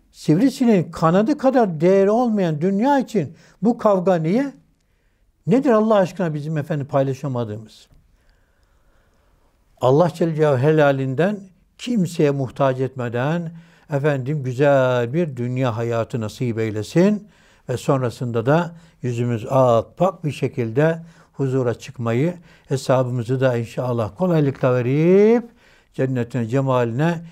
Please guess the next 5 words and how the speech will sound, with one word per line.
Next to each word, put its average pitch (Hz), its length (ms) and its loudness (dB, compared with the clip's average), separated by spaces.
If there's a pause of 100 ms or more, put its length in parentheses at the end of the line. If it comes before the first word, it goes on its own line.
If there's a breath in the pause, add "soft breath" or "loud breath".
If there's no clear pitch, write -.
(180 loud breath)
ilk 175 280 0
girenlerle 139 600 0
beraber 127 540 0 (300 loud breath)
girebilmeyi, 123 640 0
kavuşabilmeyi 139 840 -2